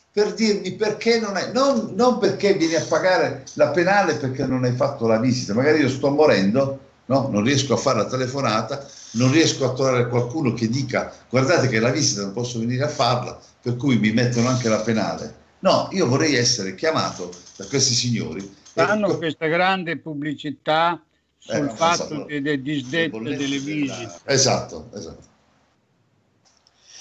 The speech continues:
Speaker 2: E
Speaker 1: Ma
Speaker 2: come
Speaker 1: se io
Speaker 2: e, e l'ho notato l'altro giorno quando proprio ho fatto una visita, non mi ricordo più,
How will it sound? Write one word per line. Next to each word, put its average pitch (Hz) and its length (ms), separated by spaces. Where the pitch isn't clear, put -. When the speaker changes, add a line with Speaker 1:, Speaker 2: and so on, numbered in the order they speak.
Speaker 2:
E 143 80
Speaker 1:
Ma 135 80
Speaker 2:
come 185 120
Speaker 1:
se 160 180
io 139 580
Speaker 2:
e, 175 280
e 165 80
l'ho 185 180
notato 190 680
l'altro 165 420
giorno 190 600
quando 170 360
proprio 170 260
ho 165 40
fatto 170 420
una 151 180
visita, 139 880
non 120 120
mi 117 60
ricordo 120 500
più, 123 200